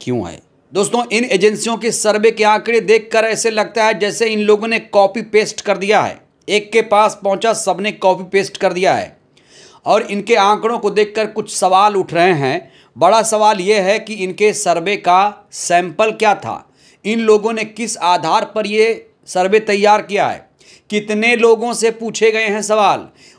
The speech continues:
वो सवाल किस तरीके के थे। बहुत सारे दोस्तों सवाल खड़े हो गए हैं, लेकिन इन लोगों ने सर्वे तैयार करने की प्रक्रिया पर कोई बात नहीं की है, सीधे सीधे आंकड़ा रख दिया गया है। अब सर्वे वैज्ञानिक पद्धति से तैयार किया गया है,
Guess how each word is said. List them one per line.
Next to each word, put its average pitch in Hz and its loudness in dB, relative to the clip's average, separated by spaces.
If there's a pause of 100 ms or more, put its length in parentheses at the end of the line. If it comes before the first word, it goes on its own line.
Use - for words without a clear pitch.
वो 202 4
सवाल 208 2
किस 220 -10
तरीके 190 0
के 220 -2 (140)
थे। 170 0 (280)
बहुत 202 2
सारे 190 2
दोस्तों 196 -6 (340)
सवाल 175 2
खड़े 165 -2
हो 147 -2
गए 120 -8
हैं, - -14 (580)
लेकिन 214 -2
इन 254 0
लोगों 220 0
ने 190 -4 (500)
सर्वे 202 2
तैयार 208 0
करने 190 -4
की 170 -12
प्रक्रिया 170 -4
पर 160 -4
कोई 156 -2
बात 156 0
नहीं 175 2
की 175 -2
है, 214 2
सीधे 185 -2
सीधे 180 -2
आंकड़ा 151 2
रख 131 -6
दिया 127 -2
गया 143 0
है। 190 -2 (260)
अब 160 2
सर्वे 175 0
वैज्ञानिक 147 0
पद्धति 135 -2
से 170 -4
तैयार 165 0
किया 170 -2
गया 160 0
है, 156 0